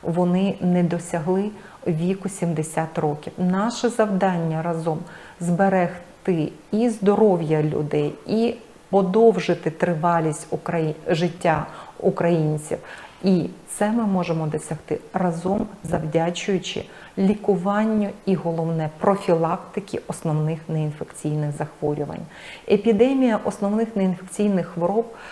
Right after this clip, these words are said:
ем, створює руйнівні наслідки для здоров'я людей, сімей, громад і є викликом для системи охорони здоров'я.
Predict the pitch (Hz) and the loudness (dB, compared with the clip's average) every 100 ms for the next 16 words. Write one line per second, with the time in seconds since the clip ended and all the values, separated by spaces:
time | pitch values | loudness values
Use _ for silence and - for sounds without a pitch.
0 | - - 208 208 208 208 214 208 202 - | -16 2 6 10 10 8 6 4 2 -2
1 | - - 226 233 214 - 220 220 233 220 | -6 2 4 6 4 4 2 4 6 4
2 | 226 214 208 214 226 - 185 185 180 180 | 4 6 6 6 2 2 4 4 2 -2
3 | - 180 - - 170 156 170 165 170 165 | -4 -6 -6 -2 0 2 0 0 0 2
4 | 170 170 170 165 165 160 151 151 - - | 2 0 -2 0 0 2 4 4 2 -8
5 | - - - - 196 196 185 175 156 160 | -20 -20 -16 -2 4 6 6 2 0 -2
6 | 165 190 190 185 165 - - - - 202 | 2 4 4 4 0 -4 -16 -20 -4 0
7 | 175 208 185 185 220 214 226 226 226 220 | 4 4 4 4 4 4 2 4 2 4
8 | 196 170 165 160 - 170 170 170 - - | 2 0 -2 -8 -2 -2 0 -2 -4 -8
9 | - 156 156 156 147 147 151 147 143 - | -2 0 2 0 -2 -2 0 0 -4 -8